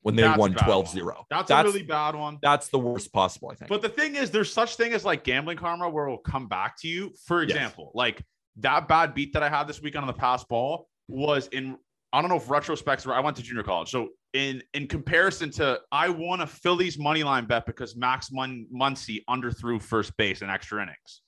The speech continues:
Speaker 2: and with two outs. So it all comes, like, back. It all comes back and all that kind of stuff. But you just only remember the bad ones. And, like, I'm a big college football
Speaker 1: course.
Speaker 2: guy. I love college football. I think it's the best.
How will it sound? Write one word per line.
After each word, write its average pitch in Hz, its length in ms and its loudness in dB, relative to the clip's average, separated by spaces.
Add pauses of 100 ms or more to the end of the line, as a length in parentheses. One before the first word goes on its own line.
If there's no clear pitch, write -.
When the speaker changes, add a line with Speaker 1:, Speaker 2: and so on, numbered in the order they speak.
(400)
Speaker 2:
and 120 100 0
with 120 120 -2
two 143 240 4
outs. 92 260 0 (220)
So 220 240 2
it 220 60 4
all 277 220 8
comes, 277 300 0
like, 208 280 0
back. 165 360 -2
It 165 180 -8
all 233 220 0
comes 220 300 -2
back 156 380 0
and 139 280 -8
all 143 200 4
that 131 200 4
kind 139 200 -2
of 127 60 -10
stuff. 147 280 0 (360)
But 160 220 0
you 220 120 2
just 214 280 -2
only 214 340 -2
remember 175 560 -4
the 113 140 -4
bad 143 300 2
ones. 71 200 -20
And, 104 100 -12
like, 110 180 -2
I'm 139 220 4
a 175 60 0
big 165 160 -2
college 151 260 0
football 143 280 0
Speaker 1:
course. 123 100 2
Speaker 2:
guy. 123 100 2
I 120 40 4
love 117 260 -2
college 110 240 -6
football. 101 300 -6
I 98 40 -4
think 101 140 -12
it's 98 100 -14
the 92 100 -20
best. 101 420 -4